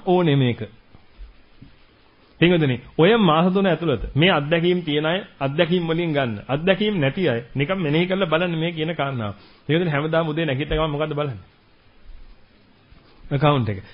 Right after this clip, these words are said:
හේතුව පින්වතුනි, ඒ දවසේ ඇතුළත ආපහු සල්ලි දාගත්තොත්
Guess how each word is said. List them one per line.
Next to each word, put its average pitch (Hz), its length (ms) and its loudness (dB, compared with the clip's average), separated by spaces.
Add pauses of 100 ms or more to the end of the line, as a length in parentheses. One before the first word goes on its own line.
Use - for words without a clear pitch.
(140)
හේතුව 175 460 4
පින්වතුනි, 135 380 0 (240)
ඒ 165 240 4
දවසේ 214 460 2
ඇතුළත 202 400 2
ආපහු 196 320 2
සල්ලි 170 260 4
දාගත්තොත් 202 480 0